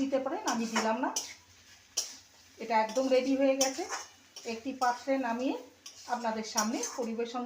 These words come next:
করব সম্পূর্ণ নিরামিষ পেঁপের একটি রেসিপি। এবার আমি একটি পাত্রে নামিয়ে নেব। এখানে আমি এক ফোঁটাও জল ব্যবহার করিনি,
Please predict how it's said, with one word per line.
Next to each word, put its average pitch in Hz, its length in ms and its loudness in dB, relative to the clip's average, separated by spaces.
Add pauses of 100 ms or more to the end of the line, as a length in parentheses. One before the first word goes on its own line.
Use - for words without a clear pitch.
করব 240 180 -2 (260)
সম্পূর্ণ 285 420 0 (160)
নিরামিষ 233 440 -2 (720)
পেঁপের 269 320 -2 (100)
একটি - 200 -4 (460)
রেসিপি। 180 420 -8 (3250)
এবার 220 240 -4 (680)
আমি 196 180 -4 (320)
একটি 269 200 -10 (200)
পাত্রে 196 320 -6 (140)
নামিয়ে 240 320 0
নেব। 233 120 -2 (800)
এখানে 277 360 2 (400)
আমি 214 180 -8 (240)
এক 208 60 -6 (100)
ফোঁটাও 233 300 0 (500)
জল 226 220 4 (340)
ব্যবহার 220 360 0 (100)
করিনি, 226 320 0